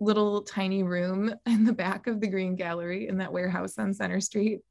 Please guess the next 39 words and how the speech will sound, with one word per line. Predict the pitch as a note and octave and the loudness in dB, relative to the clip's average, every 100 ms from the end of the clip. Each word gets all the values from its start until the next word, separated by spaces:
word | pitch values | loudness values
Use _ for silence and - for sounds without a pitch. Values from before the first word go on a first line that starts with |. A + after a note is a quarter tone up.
| _ - - _ - | _ -20 -20 _ 0
for | G#3+ | 2
a | G3+ | 4
while, | F#3+ F#3+ G3 F#3+ | 2 2 0 -2
which | G3 | -4
was | G#3 G3 | -4 -2
really | G#3 G3 | -2 -2
cool | G3 G3+ F3+ F#3 | -4 -2 -2 -2
to | G3 | -2
have | F3+ F3 | -2 -2
this, | F3 E3+ F3 - - | -2 -4 -4 -8 -6
um, | F#3+ F3 E3 E3 - | -4 -2 0 -2 -4
pretty | - G3+ | -2 0
unique | G3+ F#3+ F3+ F3 F3+ | 2 2 2 0 -4
space | - - F3 F3+ A3 - | -10 -4 -2 0 -2 -2
where | F3+ | -2
I | F3+ | -2
could | F3+ F3+ | -4 -2
make | F3 F3+ | -2 0
art, | F#3 C4+ C4 - - - _ - | 2 2 0 -10 -16 -20 _ 0
and | G#3 | 2
then | F#3 | 4
also | F3 F3+ F#3+ | 0 -2 -4
to | F3+ | -4
be, | F3+ | -4
like, | E3+ E3+ | -6 -4
really | F#3 F3+ | 0 0
connected | E3+ F3 D#3+ - F3 - | 0 -2 -4 -2 -4 -4
to | - | -2
avenues | E3 E3 F#3 F#3+ F3+ | 0 2 2 2 0
of, | F3 | -4
like, | F3 | -6
showing | - G3+ G#3+ A3 | -2 2 4 6
art. | G#3+ G#3 G3 | 4 2 0
So | |
I | F3+ | -4
had | F3 | -2
some | F3 E3+ | 0 0
performances | F3+ F3 A#3 A3+ A3 A3 G#3 | 0 2 4 4 4 2 0
there | G#3+ G3+ G3+ G3+ | -2 0 -2 -4